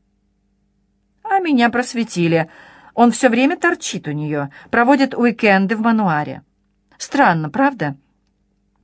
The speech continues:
После всего, что он мне о ней рассказывал, хотела бы я знать, как ей это удалось.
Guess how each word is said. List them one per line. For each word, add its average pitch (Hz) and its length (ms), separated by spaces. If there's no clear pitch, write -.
После 202 300
всего, 175 420
что 190 180
он 156 120
мне 160 180
о 160 80
ней 175 160
рассказывал, 214 720
хотела 339 400
бы 233 100
я 214 160
знать, 170 400
как 269 320
ей 302 180
это 180 220
удалось. 156 580